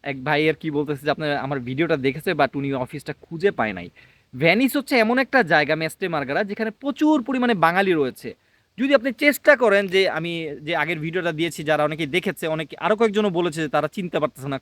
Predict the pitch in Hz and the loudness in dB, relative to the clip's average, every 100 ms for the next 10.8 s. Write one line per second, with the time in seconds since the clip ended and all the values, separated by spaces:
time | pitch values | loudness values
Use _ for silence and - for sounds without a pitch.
0 | - 151 139 151 139 170 160 151 190 - | -8 -8 -4 -2 -2 -2 -4 -4 -10 -4
1 | 214 226 240 214 196 165 147 156 - 175 | -2 2 2 4 2 0 -2 -2 -4 -2
2 | 190 143 139 185 156 208 _ _ _ _ | -2 -2 -6 -6 -6 -8 _ _ _ _
3 | _ _ _ _ 202 247 196 202 180 143 | _ _ _ _ 2 2 2 2 2 0
4 | 175 175 - 214 190 175 160 196 202 190 | -2 -6 -2 -2 0 0 0 -2 -2 -4
5 | 190 202 - 226 175 196 196 220 - 160 | -2 -2 -2 -2 0 0 0 -4 -2 2
6 | 180 226 202 147 117 - _ _ _ - | 4 4 0 -8 -10 -12 _ _ _ -10
7 | 180 180 196 220 240 - 233 233 - 190 | -4 -2 -2 -4 -6 -4 -4 -4 -4 -4
8 | 214 220 214 208 214 202 202 233 226 233 | -2 -2 -2 -4 -4 -4 0 0 0 -2
9 | 196 156 156 226 247 240 175 - 160 208 | 0 0 0 -2 2 2 0 -2 -4 -4
10 | 277 175 165 175 170 160 185 | -4 -4 -2 -4 -6 -6 -6